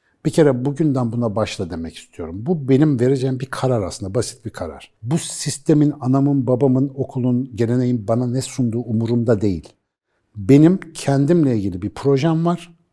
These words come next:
Ömürlük bir şey bu. Ve bugün buna başlamaya karar veriyorum. Aslında anlatmaya çalıştığım şey bu. Yaptığın düzeltme çok doğru. Çünkü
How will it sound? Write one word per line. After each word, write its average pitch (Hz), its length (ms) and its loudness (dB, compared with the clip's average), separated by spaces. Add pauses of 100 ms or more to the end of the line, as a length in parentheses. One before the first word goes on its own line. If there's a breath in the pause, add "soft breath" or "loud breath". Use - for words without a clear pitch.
(140)
Ömürlük 147 540 2
bir - 40 -12
şey 117 240 -8
bu. 180 200 -4 (560)
Ve 143 160 0
bugün 156 320 2
buna 147 200 0
başlamaya 135 440 -4
karar 127 300 -4
veriyorum. 107 240 -4
Aslında 123 260 -10
anlatmaya 123 420 -2
çalıştığım 127 460 -6
şey 135 180 -4
bu. 151 80 -10
Yaptığın 143 400 0
düzeltme 131 380 -2
çok - 260 -6
doğru. 131 260 -2
Çünkü 165 360 -2